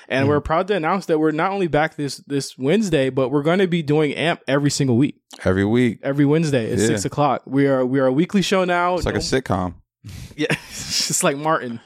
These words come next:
Speaker 2: Yeah.
Speaker 1: <laughs> Every, every week at, at nine Eastern.
Speaker 2: Yeah.
Speaker 1: Six Pacific. So we're, we're gonna be here every single week. Um, and, and we're gonna switch it up a little bit. Like, some weeks we're gonna have guests. Like, one week we're gonna have a guest. Another week it's gonna be just shooting the, us shooting the shit. So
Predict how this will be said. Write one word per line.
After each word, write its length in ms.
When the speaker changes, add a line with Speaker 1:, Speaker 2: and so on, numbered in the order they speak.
Speaker 2:
Yeah. 460
Speaker 1:
<laughs> 80
Every, 220
every 260
week 240
at, 140
at 300
nine 520
Eastern. 460
Speaker 2:
Yeah. 380
Speaker 1:
Six 280
Pacific. 440
So 160
we're, 180
we're 140
gonna 200
be 160
here 280
every 200
single 240
week. 280
Um, 340
and, 160
and 160
we're 120
gonna 160
switch 320
it 40
up 120
a 20
little 180
bit. 160
Like, 220
some 240
weeks 240
we're 80
gonna 160
have 220
guests. 420
Like, 120
one 160
week 120
we're 60
gonna 160
have 80
a 40
guest. 280
Another 240
week 160
it's 100
gonna 180
be 120
just 280
shooting 220
the, 160
us 100
shooting 220
the 60
shit. 200
So 240